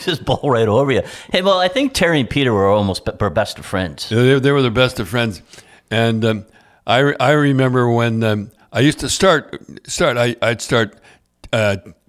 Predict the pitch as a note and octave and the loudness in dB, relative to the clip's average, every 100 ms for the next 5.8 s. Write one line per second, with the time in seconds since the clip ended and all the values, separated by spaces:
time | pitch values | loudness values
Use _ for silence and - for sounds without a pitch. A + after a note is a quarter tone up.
0 | _ C3+ B2 C3 E3+ A2+ G#2+ - C3+ - | _ 0 2 2 0 -4 -6 -6 -8 -4
1 | B2 G#2 - G#2 C3 C3+ - - _ - | -6 -6 -4 -2 -2 -4 -14 -20 _ -14
2 | F2+ G#2 G2 F#2+ F#2 - - _ - - | -2 0 2 0 -2 -8 -20 _ -12 -4
3 | D3+ C#3 A#2+ G#2+ G#2 G#2 - A#2 - A#2+ | 2 2 2 -2 -4 -4 -4 -8 -4 -6
4 | - - A#2+ B2 - - - - - _ | -6 0 2 0 -2 -20 -20 -20 -20 _
5 | - A2 G#2+ A2 G#2 G#2 G#2 | -4 0 2 0 0 0 -2